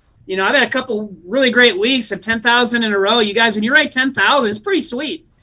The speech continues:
It's pretty sweet when just, like, on a Wednesday, you got thirty-five hundred bucks coming in. It's a normal Wednesday. Like, yep,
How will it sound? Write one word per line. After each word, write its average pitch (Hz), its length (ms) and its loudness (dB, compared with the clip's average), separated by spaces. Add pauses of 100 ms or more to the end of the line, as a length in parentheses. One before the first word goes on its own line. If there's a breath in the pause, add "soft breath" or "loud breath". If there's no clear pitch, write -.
(100)
It's - 100 -20
pretty 349 200 -4
sweet 330 160 -2
when 269 100 -2
just, 262 160 -4
like, 262 140 0
on 233 80 0
a 202 60 0
Wednesday, 220 420 2
you 196 80 2
got 196 160 -2
thirty-five 214 400 -2
hundred 196 200 -2
bucks 202 220 -4
coming 185 240 -6
in. 180 160 -2
It's 180 120 -8
a 170 40 -10
normal 170 320 -6
Wednesday. 165 440 -6
Like, 143 180 -8
yep, 233 320 -4